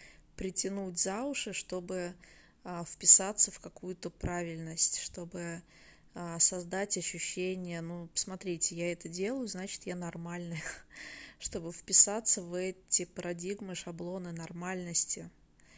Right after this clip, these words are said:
Но что, если правда то, что истинно для нас, оно не требует объяснений?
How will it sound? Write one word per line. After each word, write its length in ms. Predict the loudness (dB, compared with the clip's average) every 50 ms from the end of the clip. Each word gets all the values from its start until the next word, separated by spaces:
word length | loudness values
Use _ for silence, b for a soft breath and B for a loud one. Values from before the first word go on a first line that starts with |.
| B B B B B B B B -16
Но 120 | -14 -10 -8
что, 260 | -8 -8 -8 -8 -8
если 400 | -6 -6 0 4 4 4 4 2
правда 540 | -8 -10 -10 -8 -8 -8 -8 -8 -8 -10 -10
то, 480 | -12 _ _ -10 -8 -6 -6 -8 -8
что 600 | -8 -10 -12 -12 _ -12 -10 -8 -8 -8 -8 -10 -12 -16 -20 -20 -20 -20 _ _ _ _ _ _ _ _ _ _ -4 -4 -4 -2
истинно 400 | 2 2 6 6 6 6 4 -4
для 240 | -8 -8 -8 -8 -8
нас, 320 | -8 -8 0 6 6 6 6
оно 180 | 4 -6 -10
не 160 | -10 -12 -12
требует 500 | -10 -10 -8 -8 -8 -8 -10 -10 -10 -10
объяснений? 920 | -12 -12 -12 -8 4 6 6 6 6 2 -6 -8 -8 -10 -10 -12 -12 -16